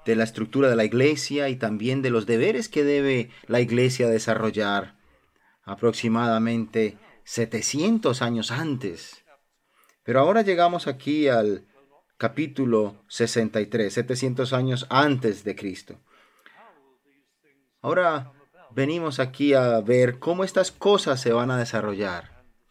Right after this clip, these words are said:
y cómo sucederán y de cómo el, el, el estilo de la profecía cambia de manera radical. Son pasajes ricos,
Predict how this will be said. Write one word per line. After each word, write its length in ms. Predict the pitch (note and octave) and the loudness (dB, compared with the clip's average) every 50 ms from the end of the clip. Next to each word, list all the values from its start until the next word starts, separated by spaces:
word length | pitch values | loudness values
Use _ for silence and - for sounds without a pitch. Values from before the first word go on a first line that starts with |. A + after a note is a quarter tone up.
| _ _ _ _ | _ _ _ _
y 120 | A2+ A#2+ B2 | -6 -6 -6
cómo 640 | - - C3 C3 B2+ B2+ B2+ B2 A#2+ A#2 A2 - _ _ _ _ _ _ - - A2+ G#2+ | -2 0 2 2 2 2 2 0 0 -2 -4 -6 _ _ _ _ _ _ -20 -20 -20 -16
sucederán 800 | - - A#2 A2 - A#2+ A#2 A2 A2 A2 A#2+ B2 B2+ B2+ B2 B2 | -10 -8 -6 -4 0 2 2 4 4 4 4 4 4 4 2 2
y 60 | A#2+ | 0
de 160 | A2+ A2 - | 0 -2 -2
cómo 460 | - C#3 C#3+ D3+ D3+ D3 - - - - - A#2+ A#2+ | -2 -2 -2 0 0 -2 -2 -4 -8 -14 -12 -6 -4
el, 260 | C3+ C3 B2+ A#2+ B2+ C3 | -2 -2 -2 -2 -4 -4
el, 260 | B2+ B2 A#2+ B2 B2 | -2 -2 -2 -2 -2
el 140 | B2+ B2+ B2 | -2 -2 -2
estilo 640 | A#2+ A#2+ - - _ - G3 G#3+ G#3+ G3 F3+ D#3+ C#3+ | -2 -4 -6 -10 _ -6 -2 -2 0 4 6 8 8
de 100 | C#3 C3 | 8 8
la 140 | C3 B2 B2+ | 6 4 2
profecía 600 | B2+ B2 A#2+ A#2+ A2+ - - C#3 C#3 C3+ C3 C3 | 0 -2 -2 -2 -4 -2 0 2 2 2 2 2
cambia 480 | D3 C#3+ C#3+ C#3 C3+ B2+ A#2 A#2 A2+ | 2 4 4 4 4 4 2 2 2
de 100 | A2+ A2+ | 2 2
manera 260 | A2 A2+ A2+ A2+ A#2+ A#2 | 2 0 0 0 -2 -2
radical. 760 | A2 A2+ A2 G#2+ G#2 - - G2+ F#2+ F2 D2+ D2 D2 - _ _ _ _ _ - - - - - - | -2 -2 -2 -2 -4 -6 -8 -8 -8 -8 -10 -12 -14 -16 _ _ _ _ _ -20 -20 -20 -20 -20 -20
Son 360 | - - A#2 A#2+ B2 A#2+ B2+ | -8 -4 -2 0 0 0 0
pasajes 800 | - B2 A#2 - - B2 A#2+ A2+ B2 A#2+ A2+ A2 - - - _ _ - _ _ _ _ _ - | 0 0 0 2 2 2 2 2 2 0 0 0 0 -4 -12 _ _ -20 _ _ _ _ _ -16
ricos, 1120 | F#2+ - - G#2 A2+ C#3+ E3+ F3 E3 - - A2 G2 F#2+ F#2 F2+ E2+ - - - - - | -14 -10 -6 -2 -2 0 0 -2 -4 -6 -4 -4 -2 -2 -4 -6 -8 -10 -14 -14 -16 -18